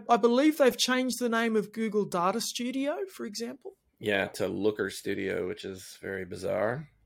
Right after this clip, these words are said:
Speaker 2: Don't understand it. Google's, yeah.
Speaker 1: Yes, let's
Speaker 2: Ongoing changes from Google is just always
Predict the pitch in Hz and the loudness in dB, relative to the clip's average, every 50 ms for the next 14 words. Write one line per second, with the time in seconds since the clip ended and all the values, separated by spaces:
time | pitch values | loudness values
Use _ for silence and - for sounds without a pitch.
0 | _ _ _ _ _ 107 98 92 90 90 90 - - 104 101 120 143 175 - - | _ _ _ _ _ -6 -6 -4 -6 -8 -10 -10 -8 -6 -4 -4 -2 -4 -6 -6
1 | _ _ - - - _ _ _ _ _ _ _ _ _ _ _ _ _ _ _ | _ _ -20 -20 -20 _ _ _ _ _ _ _ _ _ _ _ _ _ _ _
2 | _ _ _ _ _ _ 127 120 113 117 104 - - - - 226 156 107 269 262 | _ _ _ _ _ _ -4 0 0 -2 -2 -4 -10 -4 0 2 4 8 8 8
3 | 220 190 - 285 277 - - - - - - - - - - - - - 123 127 | 8 8 6 6 4 4 2 -6 -8 -10 -14 -20 -20 -20 -20 -16 -2 0 2 2
4 | 127 117 123 120 113 110 - - 113 110 107 101 101 - - 98 98 95 101 101 | 4 4 4 4 4 2 2 2 0 0 2 0 -4 -4 -4 -6 -6 -2 -2 0
5 | 101 95 92 92 92 92 - - - - - - - - - _ - 101 95 92 | 0 2 0 0 -2 -2 -6 -10 -10 -10 -12 -12 -14 -18 -20 _ -6 -4 -2 -2
6 | 87 85 87 - - - - | -2 -4 -6 -10 -14 -14 -16